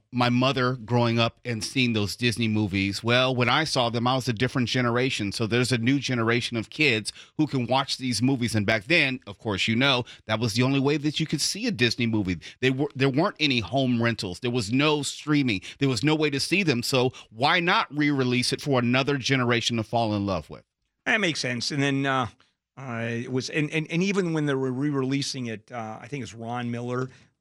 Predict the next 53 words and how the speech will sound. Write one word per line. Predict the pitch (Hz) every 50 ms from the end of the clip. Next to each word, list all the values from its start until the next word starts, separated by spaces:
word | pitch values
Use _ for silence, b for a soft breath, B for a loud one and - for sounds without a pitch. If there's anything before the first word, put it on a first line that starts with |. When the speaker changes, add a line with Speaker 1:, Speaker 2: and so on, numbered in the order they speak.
| _ -
Speaker 2:
uh, | 123 113 110 110 113 -
who | - - 127
was | 117 107 104
the | 110
son-in-law | - - 147 127 120 123 120 117 113 113 110
of | 107 131
Walt | 117 113 107 117 127
Disney, | 123 117 107 120 127 117
married | 110 110 110 113 107 107 110
one | 110 110
of | 107
his | 107 107 107
daughters, | - 120 110 113 110 113 117 117 120 -
uh, | 123 123 139 -
was | 113 113 120 113 -
president | - - 131 120 107 127 123 120 -
for | - - 127 117
a |
while. | 107 113 113 113 113 113
And | 117 110
Speaker 1:
Talk | 120 127
about | 123 123 101 85
marrying | 90 92 98 113 123 110 90 92
up. | 107 131 - -
Speaker 2:
Yeah, | 131 139 147 -
and | 131 131 139 143
well, | 139 165 196 208 208 202 185 156
and | 131 135 123
he | 120 147 147
completely | 123 - 135 120 120 147 156 139 135 131 120
destroyed, | 110 117 - - - - - 135 127 120 117 113 110 110 107
uh, | 117 123 113 110 107 110
the | 107 -
company | - - 123 120 - 120 117 107
until | 113 - - 120
Mike | 113 110 110 110 110 -
Eisner | 120 110 113 - - 113 120 110 107 107
and | 117 120 107 -
Frank | - 120 107 107 -
Wells | 123 117 110 113 - -
came | - 107 95 - 104
in, | 107 - - -
and | - 127 131 135
then | 135 131 113 104
they | 143 156 185 196
were | 170 139 131
the | 113 117 113
ones | 113 110 110 110 110 110 107 - - - B B B B B B _ -
that | 131 127 110 - -
released | 120 120 110 123 127 120 117 - - -
it | 113 113 - -
on, | 113 113 104 104 98 - - - - - -
uh, | - - - - - 98 98 - 107